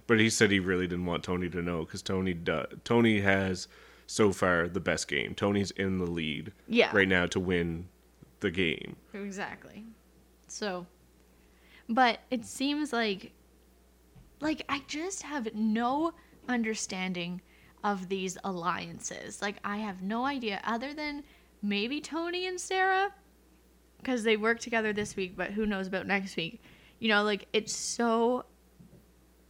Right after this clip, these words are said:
Speaker 2: hard to keep track of who's playing with who. Because it's like, like, I'm gonna jump ahead a little bit. Okay, so before the challenge, it's Kim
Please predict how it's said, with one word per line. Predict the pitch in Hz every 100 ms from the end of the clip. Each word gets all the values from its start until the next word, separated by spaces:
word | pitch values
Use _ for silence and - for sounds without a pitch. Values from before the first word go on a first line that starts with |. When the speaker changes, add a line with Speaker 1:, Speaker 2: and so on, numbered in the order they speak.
| _ -
Speaker 2:
hard | 233 214 202 190
to | 208
keep | - 196
track | - - 175 156 - - _ - _ _ -
of | 196 180
who's | 214 233 233 220
playing | - 196 185 180 175
with | 175
who. | 202 156 - - - _ - -
Because | 262 277 277
it's | 269 -
like, | 262 240 - - - - _ _ _ _ - -
like, | 226
I'm | 214 247
gonna | 285 285
jump | 214 226 214 208
ahead | 214 170 165
a | 151
little | 175 170
bit. | 165 175 - - _ _ - - - -
Okay, | 214 202 - - - - -
so | - 233 214 202 190 - _ _ _
before | 220 214 233 294
the | 302
challenge, | 285 - 208 196 190 185 185 - - _ _ _ _ -
it's | 214 - - - - _ _ _ _ _ _ -
Kim | 254 277 294 285